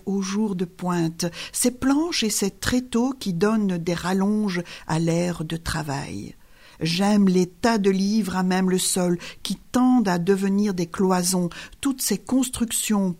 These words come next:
provisoires qui finissent par s'incruster indispensables. Bien sûr, il arrive un moment où l'on ne peut plus rentrer chez soi,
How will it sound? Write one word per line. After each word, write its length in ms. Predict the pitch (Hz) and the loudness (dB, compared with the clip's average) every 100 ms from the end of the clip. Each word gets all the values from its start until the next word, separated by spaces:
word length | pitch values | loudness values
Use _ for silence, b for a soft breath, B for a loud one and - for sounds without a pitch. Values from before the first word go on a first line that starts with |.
| - - | -10 -10
provisoires 920 | 65 208 208 190 175 208 240 226 196 B B B - - | -4 0 0 0 -2 -2 0 0 -4 B B B -20 -8
qui 140 | 185 | -8
finissent 680 | - - 240 247 262 - 185 170 | -4 4 6 6 6 2 0 0
par 220 | 180 - | -2 -2
s'incruster 960 | - 180 - 190 - - 185 214 226 - - | -2 -4 -4 -6 -4 -2 0 2 0 -4 -4
indispensables. 1200 | 190 185 - - 170 170 - 147 143 156 - 170 - _ _ _ - - B B B | -2 -2 -4 -4 -4 -2 -2 -4 -6 -8 -10 -12 -20 _ _ _ -20 -20 B B B
Bien 220 | 175 196 | 0 2
sûr, 360 | 180 233 247 202 | 2 4 4 4
il 140 | 170 | 4
arrive 360 | 165 170 214 175 | 2 4 2 2
un 80 | 170 | 2
moment 440 | 175 180 196 214 | 2 2 2 2
où 100 | 185 | 2
l'on 200 | 165 165 | 2 2
ne 120 | 165 | 0
peut 240 | 160 170 165 | -2 -2 -4
plus 300 | - 175 185 | -4 -4 -4
rentrer 400 | 165 156 - 170 | -2 -6 -4 -4
chez 160 | - | -2
soi, 320 | 170 - 160 | -2 0 0